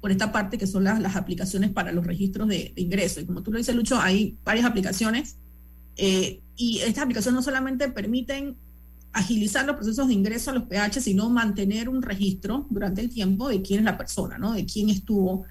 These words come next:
Me, me ha tocado a mí, me han permitido a mí, por ejemplo, en casos de solicitudes de oficio por parte de fiscalías, tener un registro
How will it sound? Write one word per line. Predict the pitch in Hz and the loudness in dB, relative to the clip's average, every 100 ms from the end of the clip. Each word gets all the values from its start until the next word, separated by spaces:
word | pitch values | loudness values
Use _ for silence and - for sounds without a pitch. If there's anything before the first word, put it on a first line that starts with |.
| - - - | -18 -12 0
Me, | 214 | 0
me | 185 | 2
ha | 214 | 2
tocado | 240 233 226 | 2 2 2
a | |
mí, | 226 226 - - - | 4 2 0 -12 -6
me | 202 | -2
han | 202 | 0
permitido | 233 208 190 294 269 | 0 -2 0 0 2
a | 214 | 2
mí, | 233 | 0
por | 240 190 | 0 2
ejemplo, | 202 202 | 2 0
en | 214 | -6
casos | 214 202 240 202 | -4 -4 -2 -2
de | 190 | -2
solicitudes | 190 180 180 175 214 | 0 0 -2 0 2
de | 196 | 2
oficio | - 202 208 | 0 0 0
por | 180 | 0
parte | 202 214 | -2 -2
de | 196 | -2
fiscalías, | 190 180 285 240 - | 0 0 2 0 0
tener | 190 208 | 0 2
un | 220 | 2
registro | 208 226 202 208 226 | 0 -4 -4 -4 -4